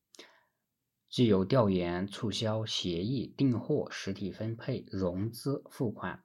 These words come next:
承担风险和商品所有权转移九大功能。按照中间商机构的级数的多少，可以将分销渠道划分为零级渠道、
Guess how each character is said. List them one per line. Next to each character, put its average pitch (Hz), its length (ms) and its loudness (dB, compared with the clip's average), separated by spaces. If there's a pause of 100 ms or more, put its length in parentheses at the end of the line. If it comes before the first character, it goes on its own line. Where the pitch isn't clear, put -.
(100)
承 101 220 -2
担 95 160 0
风 123 200 2
险 98 280 -4
和 90 420 -2
商 123 360 -2
品 90 220 -6
所 98 220 -2
有 101 140 2
权 92 420 -8 (680)
转 87 300 -2
移 95 300 -2 (300)
九 95 200 2
大 92 160 0
功 95 180 0
能。 - 160 -10 (1800)
按 110 140 4
照 107 120 6
中 120 180 4
间 113 140 4
商 117 180 2
机 117 140 -2
构 113 140 0
的 98 140 0
级 98 340 0
数 113 240 0
的 95 100 0
多 98 200 0
少， 85 340 -6
可 104 220 0
以 98 160 2
将 95 240 -2
分 135 160 0
销 147 180 4
渠 - 180 -6
道 90 140 0
划 92 200 -2
分 98 240 -4
为 87 320 -6 (420)
零 113 340 6
级 104 240 -2
渠 101 240 -4
道、 92 260 -2